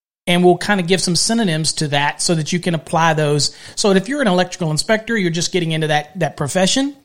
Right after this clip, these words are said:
Uh, maybe you're migrating from being an electrician and now you gotta wear a different hat 'cause instead of doing the installations, now you're gonna be,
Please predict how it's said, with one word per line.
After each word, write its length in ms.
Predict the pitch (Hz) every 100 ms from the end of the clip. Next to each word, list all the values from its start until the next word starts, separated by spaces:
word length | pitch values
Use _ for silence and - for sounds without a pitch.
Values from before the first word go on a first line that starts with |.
| - - - -
Uh, 300 | 156 156 160
maybe 220 | 165 165
you're 100 | 170
migrating 540 | 165 165 160 170 170
from 240 | 156 170 165
being 140 | 170
an 40 | 160
electrician 560 | 165 - 185 180 226
and 80 | 160
now 100 | 151
you 140 | 160
gotta 160 | 160 160
wear 180 | 156 156
a 80 | 147
different 280 | 156 156
hat 340 | 139 147 226 -
'cause 240 | 156 139
instead 420 | 147 - - 185
of 200 | 175 156 - - - - 151 143
doing 300 | - 247 254
the 120 | 180 165
installations, 680 | - 151 151 160 202 156
now 140 | 160 170
you're 160 | 170
gonna 160 | 165 160
be, 360 | 160 160 151